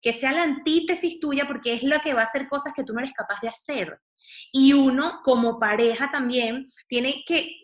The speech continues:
o sea, lo bonito es que te abres tanto como pareja que ya sabes las cosas que yo no soy tan buena, las cosas que puedo mejorar, entonces... Esa, esa persona me ayuda, me equilibra, me complementa. Y oye, si tienes eso en una pareja y lo tienes en un negocio, pues buenísimo.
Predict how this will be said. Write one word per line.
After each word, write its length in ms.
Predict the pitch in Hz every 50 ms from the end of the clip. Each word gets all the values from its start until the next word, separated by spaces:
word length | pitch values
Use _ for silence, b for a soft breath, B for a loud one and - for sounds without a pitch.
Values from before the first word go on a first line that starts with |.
| -
o 40 | -
sea, 120 | - 285
lo 160 | 269 262 240 233
bonito 320 | 240 240 240 247 240 302
es 60 | 294
que 100 | - 359
te 120 | - 320 302
abres 260 | 269 262 277 302 - - -
tanto 380 | 330 311 277 247 240 233 277
como 200 | 269 277 262 233
pareja 360 | 220 233 233 240 233 233 254 247
que 100 | 226 214
ya 140 | 220 220
sabes 420 | 220 - - 294 269 247 247 269 269
las 140 | 277 269 -
cosas 260 | - 226 - 277 269
que 200 | - 320 254 - -
yo 160 | 185 214 214
no 100 | 214 226
soy 180 | 220 - 220 -
tan 180 | - 196 208
buena, 420 | 220 285 294 277 269 254 269 285 277 B B B B B _
las 140 | 233 226 -
cosas 240 | - 220 - 214
que 120 | - 247 226
puedo 180 | - 208 202
mejorar, 500 | 202 214 220 240 277 294 302 302 294 294
entonces... 380 | 302 277 - 214 214 - 240 233 _ _ _ _ _
Esa, 340 | - 240 233 233 - 269 -
esa 200 | - - - 247
persona 320 | 262 254 247 - 208 208 233
me 100 | 240 226
ayuda, 480 | 202 185 180 233 226 214 202 180 - B B B B -
me 140 | 220 226 226
equilibra, 680 | - - 220 214 214 233 240 240 226 214 196 185 185
me 160 | 202 208 190
complementa. 840 | - 214 202 196 - 202 190 185 196 214 226 220 196 180 175 - - -
Y 140 | _ 226 202 185
oye, 280 | 214 233 220 220 - B B B B
si 180 | - - 220
tienes 280 | 175 214 208 208 220 226
eso 180 | 269 254 269 277
en 60 | 277
una 160 | 285 294 311
pareja 420 | 302 311 277 240 247 277 285 330 349 -
y 80 | - 226
lo 140 | 214 202
tienes 220 | 196 202 196 233 277
en 80 | 285 240
un 80 | 226
negocio, 520 | 233 247 262 254 262 262 269 - - 330 - _
pues 160 | 240 226 208 190
buenísimo. 680 | 196 196 180 185 208 240 247 247 - - 185 175 170